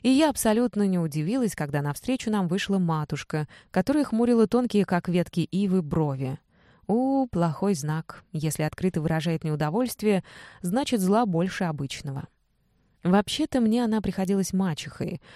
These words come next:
а родной матерью — Аллею. Но здешние традиции обязывали всех детей хозяина дома, будь они от наложниц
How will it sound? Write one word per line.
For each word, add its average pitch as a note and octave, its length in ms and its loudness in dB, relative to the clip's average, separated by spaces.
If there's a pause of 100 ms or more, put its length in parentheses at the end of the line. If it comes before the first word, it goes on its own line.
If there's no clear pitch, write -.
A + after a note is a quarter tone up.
(140)
а F3+ 80 0
родной F#3 280 2
матерью — G#3+ 580 2
Аллею. D3+ 720 0 (360)
Но F#3 280 4
здешние G3 440 2
традиции A3 680 -2 (260)
обязывали F#3 580 2
всех D#3 320 -2
детей D3 260 -4
хозяина D#3 520 -2
дома, G#3+ 340 0
будь C#3 240 -4
они D3 180 -2
от D3 140 -6
наложниц D#3+ 640 -2